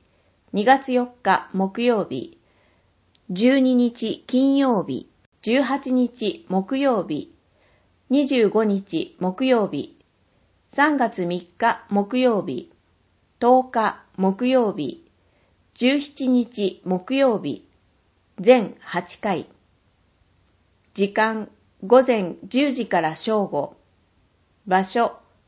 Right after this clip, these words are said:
北公民館。定員十四人、抽選。費用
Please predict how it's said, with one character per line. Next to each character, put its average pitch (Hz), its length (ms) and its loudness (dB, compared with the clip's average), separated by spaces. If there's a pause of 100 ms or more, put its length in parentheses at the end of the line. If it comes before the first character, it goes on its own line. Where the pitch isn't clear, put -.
(140)
北 277 200 4
公 277 240 2
民 254 240 0
館。 139 320 -6 (1800)
定 247 220 4
員 254 440 0
十 254 320 -2
四 190 160 2
人、 165 320 -4 (360)
抽 202 220 2
選。 170 420 -8 (840)
費 285 140 -2
用 185 420 2